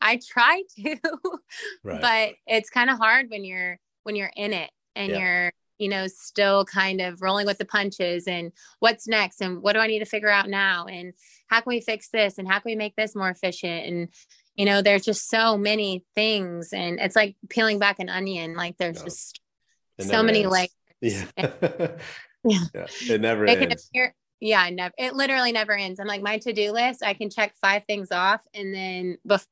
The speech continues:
Speaker 1: I turn around and there's five more things on it. And I'm
Speaker 2: Yeah.
Speaker 1: like, "Oh, okay, well, <laughs> this is fun." <laughs>
Speaker 2: Right, right. So for you, Ryan, how, now that you're in the physical location, now you guys are, you know, booked out, all those things, y-,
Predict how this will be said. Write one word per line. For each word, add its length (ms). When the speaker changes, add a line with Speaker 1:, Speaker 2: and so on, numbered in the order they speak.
Speaker 1:
I 100
turn 240
around 300
and 100
there's 200
five 220
more 180
things 320
on 160
it. 140
And 100
I'm 100
Speaker 2:
Yeah. 60
Speaker 1:
like, 200
"Oh, 240
okay, 440
well, 360
<laughs> 400
this 200
is 180
fun." 480
<laughs> 20
Speaker 2:
Right, 300
right. 360
So 180
for 160
you, 200
Ryan, 240
how, 280
now 120
that 100
you're 100
in 60
the 80
physical 360
location, 440
now 80
you 100
guys 220
are, 240
you 120
know, 140
booked 360
out, 280
all 160
those 220
things, 300
y-, 120